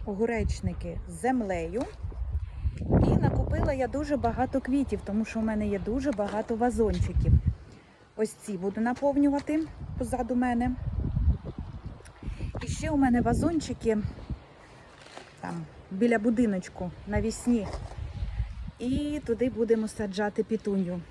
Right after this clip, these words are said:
Мені жіночка допомогла вибрати на ринку. Так що всім гарного, продуктивного дня! Розпаковка квітів, які я сьогодні купила на ринку.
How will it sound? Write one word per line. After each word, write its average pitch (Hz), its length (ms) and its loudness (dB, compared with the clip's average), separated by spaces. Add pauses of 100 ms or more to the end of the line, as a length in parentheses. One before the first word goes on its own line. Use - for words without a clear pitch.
(280)
Мені 202 200 6
жіночка 208 460 -2
допомогла 190 580 -6
вибрати 220 380 -2
на 190 140 -6
ринку. 175 320 -10 (600)
Так - 200 -14
що - 100 -14
всім 247 380 2 (100)
гарного, 233 460 2
продуктивного 196 760 -4
дня! 185 200 -8 (3250)
Розпаковка 240 960 -6 (120)
квітів, 254 440 -4 (460)
які 220 280 -6
я 277 180 -4
сьогодні 208 500 -8
купила 208 380 -8
на 190 200 -8
ринку. 160 340 -12